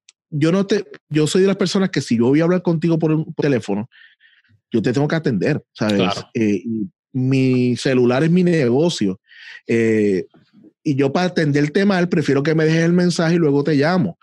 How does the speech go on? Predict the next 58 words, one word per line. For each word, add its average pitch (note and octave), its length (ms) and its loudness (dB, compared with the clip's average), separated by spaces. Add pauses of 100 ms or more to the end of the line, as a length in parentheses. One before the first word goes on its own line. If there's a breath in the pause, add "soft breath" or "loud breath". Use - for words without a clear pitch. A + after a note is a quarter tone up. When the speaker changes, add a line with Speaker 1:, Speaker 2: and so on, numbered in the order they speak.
(680 loud breath)
Speaker 1:
Eh, A#2+ 200 0
¿por D3 200 -2
qué? A3+ 140 0
Porque F#3+ 300 -2
por, C3+ 260 -2
si - 80 -2
estoy, D#3 300 -2
por D#3+ 160 -2
ejemplo, D#3+ 400 0 (440 loud breath)
hace D3+ 280 0
dos G3 120 2
semanas G3 360 2
atrás F3+ 320 0
yo G3 220 2
estaba E3 260 0
montado F3 260 2
en F3+ 80 2
helicóptero. F#3 480 0
Si C3+ 140 0
yo C#3+ 80 2
te F#3+ 100 -2
conté G3+ 220 0
la G3+ 160 2
llamada F#3+ 320 2
ahí, F#3 180 2
no G#3+ 60 2
hay G3 160 2
forma B3 420 2
de F#3+ 80 0
que E3+ 100 0
tú F3+ 140 0
me F3 80 2
escuches, G#3+ 460 0 (400 loud breath)
Speaker 2:
Claro. C3 200 0
Speaker 1:
ni C#3+ 60 2
que D3+ 140 2
yo D3 100 2
te C#3 80 0
escuche F#3 320 -2
a D3 80 0
ti. C4+ 180 0 (380 loud breath)
Pues C#3 180 0
entonces, C#3+ 460 -2 (220)
la D3+ 160 0
mejor C#3 240 0
manera E3+ 380 2
de F#3+ 80 2
esto G3+ 180 0
es, A#3 100 0
pues, A3 220 -2
deja G#2+ 260 0
que - 160 0
yo C#3+ 160 2
pa-, D#3 160 0 (120)
<laughs> - 120 -14
baje D3+ 380 0
del E3 160 2
helicóptero, F#3+ 680 0